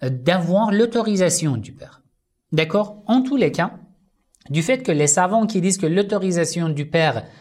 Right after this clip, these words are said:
est obligatoire et sans cette autorisation, le mariage est invalide, ils n'ont pas donné de fatwa. Ils ont déclaré cette opinion juste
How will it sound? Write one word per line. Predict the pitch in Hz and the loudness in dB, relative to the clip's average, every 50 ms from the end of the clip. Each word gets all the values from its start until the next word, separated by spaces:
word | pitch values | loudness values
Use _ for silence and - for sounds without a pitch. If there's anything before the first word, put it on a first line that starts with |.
| - _ _ _ - | -20 _ _ _ -2
est | - 147 147 151 | -2 0 2 2
obligatoire | 160 147 147 147 143 139 147 143 143 143 - 147 151 160 175 180 170 165 175 | 0 2 2 0 0 0 0 0 0 0 0 0 2 2 4 2 0 0 0
et | 160 143 | -2 0
sans | 135 - - 185 196 | 0 2 2 0 0
cette | 175 - 165 147 - | 0 0 -2 -2 -2
autorisation, | 143 127 - 131 123 131 127 131 127 123 - - 135 131 127 120 | -4 -4 -4 -4 -4 -2 -2 0 0 0 -2 -2 -2 -2 -2 -2
le | 113 120 139 175 196 | -2 0 2 2 2
mariage | 196 196 190 180 160 170 160 156 147 135 120 113 113 107 - - _ _ _ _ - | 4 2 2 2 0 0 2 2 2 0 0 -2 -6 -10 -14 -20 _ _ _ _ -8
est | 127 127 - | -8 -6 -4
invalide, | - 123 120 120 120 139 143 160 180 226 254 247 - - - - _ _ _ _ _ _ - | -4 -4 -4 -2 0 0 0 0 0 -2 -4 -4 -8 -14 -20 -20 _ _ _ _ _ _ 0
ils | 185 180 180 | 2 4 4
n'ont | 180 185 185 | 4 2 2
pas | 180 220 254 | 0 0 -2
donné | 240 - 220 190 180 160 - - - - - - | 0 0 0 2 2 0 0 -4 -6 -10 -10 -4
de | - 143 | -4 -4
fatwa. | 123 - - 160 143 135 - 135 123 113 104 - - - _ _ _ _ _ - | -4 -2 -2 -2 -2 -2 -4 -6 -6 -6 -6 -8 -12 -20 _ _ _ _ _ -6
Ils | 147 147 143 131 147 | -4 -4 -2 -2 -2
ont | 147 135 123 110 - - - - _ - | -2 -2 -4 -6 -10 -14 -20 -16 _ 0
déclaré | 160 190 185 185 175 160 143 135 139 123 | 0 0 2 2 0 0 0 0 0 0
cette | 107 - 123 - - | 0 -2 -2 -2 -4
opinion | 135 135 - 151 156 165 202 233 226 | -4 -2 -2 -4 0 0 0 0 0
juste | 185 180 226 262 254 - - | 0 0 0 -2 -2 -6 -12